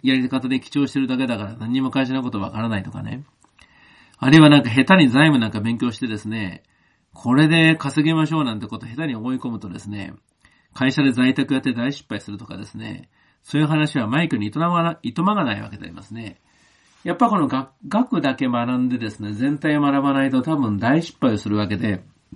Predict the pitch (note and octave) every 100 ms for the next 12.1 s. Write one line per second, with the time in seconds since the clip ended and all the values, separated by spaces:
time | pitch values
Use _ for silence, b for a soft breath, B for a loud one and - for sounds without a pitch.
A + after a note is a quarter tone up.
0 | - - _ _ _ - - C3+ B2+ A#2+
1 | b b b b b b D3+ C3 B2 A2
2 | A2+ C3+ A2 G#2 C3+ C3 B2+ - A#2 B2+
3 | C3+ B2+ - C#3+ C#3 C#3 C3+ - B2+ G#2
4 | G2 G2+ G2 _ _ _ - B2 A2+ D3+
5 | D3 C#3+ C#3 B2 G2+ A2 B2 G2+ - -
6 | B2 A#2+ C#3 - C3+ C#3+ C#3+ C#3 C#3 C#3+
7 | C3+ A2 A#2+ D3+ - A#2 A2+ A2 E3 D3+
8 | D3 E3+ C#3+ - F3+ E3+ A#2 G2+ G#2+ -
9 | A2 A2+ A2 G2+ b b b b b -
10 | C#3+ B2+ C3 F3 G3 G#3+ C#3+ G#2+ B2+ A#2+
11 | A#2+ A#2+ A2+ B2+ B2+ G#2 G#2 G#2 A2+ A2+